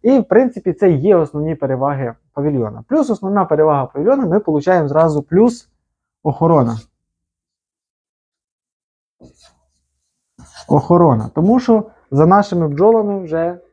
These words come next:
якби, ну, на замочок закрив і все. Ну, крас-, красиво придумано, да? Типа, плюс охорона. Но, давайте будемо чесними. Якщо хтось захоче затирити, то він і з павільйоном затирить. І це факт остається фактом.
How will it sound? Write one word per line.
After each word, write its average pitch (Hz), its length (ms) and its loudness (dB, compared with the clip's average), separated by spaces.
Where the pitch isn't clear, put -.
якби, 139 520 -6
ну, 139 220 -10
на 143 120 -4
замочок 165 440 -4
закрив 175 500 0
і 143 40 -2
все. 135 300 -10
Ну, 139 200 -8
крас-, - 360 -6
красиво 160 460 0
придумано, 113 500 -8
да? 165 160 -2
Типа, 117 320 -8
плюс 214 220 4
охорона. 156 500 -2
Но, 170 400 0
давайте 202 300 0
будемо 175 300 -2
чесними. 123 500 -12
Якщо 214 240 -2
хтось 214 180 -6
захоче 190 380 -6
затирити, 170 500 -2
то 151 80 -4
він 190 140 -2
і 180 40 -2
з 175 60 -12
павільйоном 147 440 -2
затирить. 113 400 -16
І 131 60 -14
це 143 420 -6
факт 180 220 0
остається 143 400 -6
фактом. - 300 -20